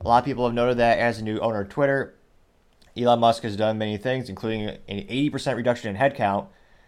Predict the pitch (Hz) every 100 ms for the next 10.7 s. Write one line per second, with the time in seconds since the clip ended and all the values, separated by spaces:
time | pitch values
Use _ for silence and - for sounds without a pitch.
0 | _ _ - 120 107 - _ _ _ _
1 | _ _ _ 127 131 190 214 151 147 104
2 | 120 120 117 110 113 104 - 131 120 -
3 | 113 110 110 92 107 104 127 135 - _
4 | _ _ _ _ _ _ - 113 127 123
5 | - 113 101 117 107 95 101 101 107 101
6 | 107 101 101 110 98 98 101 101 87 90
7 | 139 123 - - _ _ _ _ _ _
8 | _ _ 127 175 214 170 202 156 - 156
9 | 147 143 101 - 120 170 170 - - -
10 | - - - 123 131 107